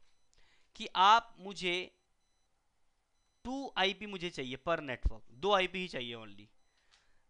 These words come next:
बस आपको इतना बताना है, सीआईडीआर वैल्यू क्या होगी, मतलब स्लैश वैल्यू क्या जाएगा, वो बताना है आपको। सबनेट मास्क,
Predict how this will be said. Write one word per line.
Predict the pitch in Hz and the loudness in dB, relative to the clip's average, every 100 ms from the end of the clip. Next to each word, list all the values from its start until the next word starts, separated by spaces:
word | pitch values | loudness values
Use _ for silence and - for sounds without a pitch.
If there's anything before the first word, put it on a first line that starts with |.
| - | -4
बस | 175 226 | 0 2
आपको | 240 240 233 | 2 2 -2
इतना | 214 226 | 2 2
बताना | 202 196 175 | 2 2 0
है, | 175 208 - _ _ _ _ _ _ _ _ _ _ _ _ _ _ _ _ _ _ | 0 -4 -12 _ _ _ _ _ _ _ _ _ _ _ _ _ _ _ _ _ _
सीआईडीआर | - - 202 202 226 220 233 240 | -4 2 4 6 4 2 0 2
वैल्यू | 214 190 208 | 2 0 -2
क्या | 196 190 | -2 0
होगी, | 185 185 190 247 - - _ _ _ | 0 -2 -6 -12 -18 -20 _ _ _
मतलब | 139 147 | -8 -6
स्लैश | 165 165 170 180 | -6 -4 -2 -2
वैल्यू | 180 175 | -4 -6
क्या | 165 165 | -4 -2
जाएगा, | 156 156 156 175 | 0 0 -2 -4
वो | 160 | -4
बताना | 147 139 143 | -6 -6 -6
है | 143 | -6
आपको। | 139 - 185 _ _ _ _ _ _ _ _ | -8 -14 -18 _ _ _ _ _ _ _ _
सबनेट | - - 180 214 226 | -6 0 0 0 -2
मास्क, | 202 185 196 214 - - | 0 2 2 0 -2 -6